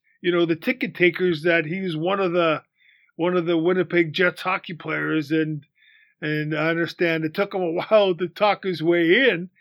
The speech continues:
but they, they let him in. And so I always made sure <laughs> that after I heard that story about getting stripped down to your underwear, that, uh, there was always two or three of us going to the games together, so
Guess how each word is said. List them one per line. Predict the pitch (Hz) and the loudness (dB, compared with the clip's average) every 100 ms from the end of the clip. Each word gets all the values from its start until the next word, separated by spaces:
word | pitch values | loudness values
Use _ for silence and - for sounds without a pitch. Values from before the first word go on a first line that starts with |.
| - - - _ | -20 -20 -20 _
but | - 151 - | -2 -2 2
they, | 156 156 | 4 4
they | 147 170 | 4 2
let | 170 180 | 4 4
him | 180 165 | 2 0
in. | 165 165 160 | -2 -4 -4
And | 156 151 147 _ | -6 -8 -12 _
so | - 156 147 - _ _ | -4 -2 -2 -6 _ _
I | 143 156 | -2 4
always | 170 185 185 156 | 4 6 4 2
made | 160 180 165 | 2 0 2
sure | - 180 180 | 4 4 4
<laughs> | - | 2
that | 185 170 151 | 2 2 2
after | 202 180 - 180 | 0 0 0 2
I | |
heard | 165 175 | 4 4
that | 165 175 | 2 -2
story | - - 160 156 | -2 0 2 4
about | 156 151 151 | 2 0 -2
getting | 165 156 | -4 -6
stripped | 147 - 170 151 | -12 -4 -4 0
down | 170 170 156 | 0 0 0
to | 156 | 0
your | 151 151 | 2 0
underwear, | 175 170 147 135 - _ - _ _ _ - | -2 -2 -4 -10 -14 _ -20 _ _ _ -8
that, | 135 131 _ 151 | -8 -8 _ -8
uh, | 139 | -6
there | 156 170 | -2 0
was | 156 | 0
always | 165 156 151 | 0 0 -2
two | - 185 | -4 0
or | 170 | 2
three | 160 170 165 | 2 -2 -2
of | 147 | -2
us | 147 | -8
going | - 151 151 | -8 -6 -6
to | 147 | -6
the | 139 139 | -10 -12
games | 139 139 131 127 - | -12 -12 -12 -18 -14
together, | 151 135 131 131 127 | -14 -12 -12 -12 -14
so | - 135 127 117 | -16 -16 -16 -18